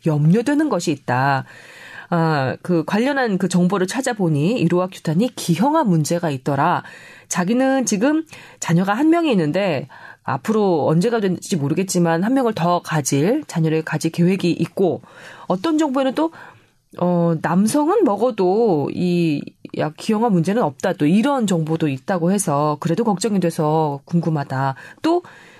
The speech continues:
하나 문제는 장기 복용 시 탈모 가능성이 있다. 이 직업상 이미지가 중요한 일이라 로아큐탄 계속 먹으면 머리숱이 좀 줄어들까 봐 걱정이 된다. 어떻게 했으면 좋겠느냐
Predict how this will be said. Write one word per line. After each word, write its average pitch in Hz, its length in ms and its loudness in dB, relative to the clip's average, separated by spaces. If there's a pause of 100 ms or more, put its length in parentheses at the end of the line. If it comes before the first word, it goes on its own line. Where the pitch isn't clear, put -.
(240)
하나 254 240 0
문제는 226 520 2 (260)
장기 226 380 2
복용 190 300 0
시 330 380 -2
탈모 370 840 0
가능성이 165 480 0
있다. 139 580 -2 (540)
이 165 580 0 (220)
직업상 220 680 0
이미지가 226 640 2
중요한 196 520 2
일이라 147 480 0
로아큐탄 185 420 -2
계속 165 280 0
먹으면 156 760 0 (420)
머리숱이 165 440 0
좀 160 140 0
줄어들까 190 520 0
봐 139 100 -6
걱정이 175 400 0
된다. 139 720 -2 (320)
어떻게 160 480 -6
했으면 170 400 -2
좋겠느냐 156 840 -4